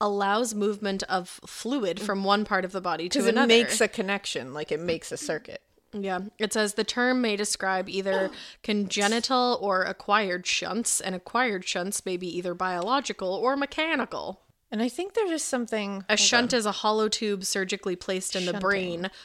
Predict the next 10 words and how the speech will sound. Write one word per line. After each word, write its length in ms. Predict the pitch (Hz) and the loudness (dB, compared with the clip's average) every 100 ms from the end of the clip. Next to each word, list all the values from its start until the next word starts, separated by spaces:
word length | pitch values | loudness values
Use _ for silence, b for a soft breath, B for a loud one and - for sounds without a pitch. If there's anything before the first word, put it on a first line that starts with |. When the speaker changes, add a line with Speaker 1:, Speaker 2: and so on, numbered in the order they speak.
| B | B
Speaker 1:
or 140 | 190 | 0
occasionally 600 | 190 190 247 214 214 202 | 0 0 0 0 0 -2
the 120 | 185 185 | -2 -2
spine 640 | - - 254 220 170 175 | -2 0 2 2 -2 -6
to 100 | 202 | -8
help 320 | 190 226 220 | -2 -2 -2
drain 480 | - 202 202 208 202 | -4 0 0 0 -2
cebrospi-, 1120 | - - - 202 185 185 202 220 - - 202 - | -2 -2 -2 -4 -4 -2 0 2 0 2 0 -2
cerebrospinal 720 | - 247 240 214 214 202 185 | -2 0 0 0 -2 -2 -2
fluid 540 | - 208 208 160 160 | -4 0 0 0 -4